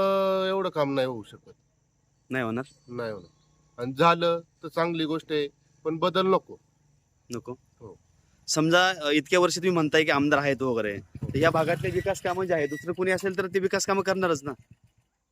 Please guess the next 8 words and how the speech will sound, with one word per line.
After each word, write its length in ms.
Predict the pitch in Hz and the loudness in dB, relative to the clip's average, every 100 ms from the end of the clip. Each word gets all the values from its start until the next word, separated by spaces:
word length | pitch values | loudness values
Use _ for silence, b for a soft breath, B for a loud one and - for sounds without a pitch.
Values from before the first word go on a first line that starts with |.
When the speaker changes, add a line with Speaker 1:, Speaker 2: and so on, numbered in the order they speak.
| _ | _
Speaker 1:
हो, 60 | 185 | -12
आता 260 | 143 - 127 | -12 -12 -16
ते, 200 | - 156 | -8 -6
आता 220 | 151 160 156 156 156 160 147 - | -4 -2 0 2 2 0 -4 -10
कसं 240 | 165 175 | -10 -8
सांगता 320 | 147 131 113 | -4 -4 -4
येईल, 240 | 123 123 127 | -8 -6 -4
आता 420 | 123 131 131 135 | -2 -2 -2 -4